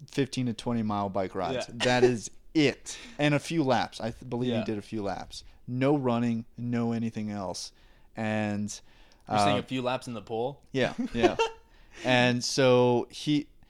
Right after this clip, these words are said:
Speaker 1: he, the day before the race, with no training, he gets, like, this stomach bug, and he's bedridden for hours.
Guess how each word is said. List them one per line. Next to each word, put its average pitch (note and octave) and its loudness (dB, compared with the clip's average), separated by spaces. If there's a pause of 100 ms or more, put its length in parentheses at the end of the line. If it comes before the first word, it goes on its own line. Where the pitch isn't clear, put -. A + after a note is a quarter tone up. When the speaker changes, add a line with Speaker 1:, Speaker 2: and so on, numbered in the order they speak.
(280)
Speaker 1:
he, D3+ -4
the C#3 0
day C3+ 4
before D3 -2
the B2+ 2
race, F2 -4 (260)
with A2+ -4
no D3 4
training, G2 -4 (440)
he C3+ -4
gets, C3 -2
like, A2+ -2
this G#2 -4
stomach G#2 -6
bug, F2 -6 (120)
and A2+ -4
he's A#2 -4
bedridden A#2 -2
for G2+ -4 (160)
hours. G#2 -2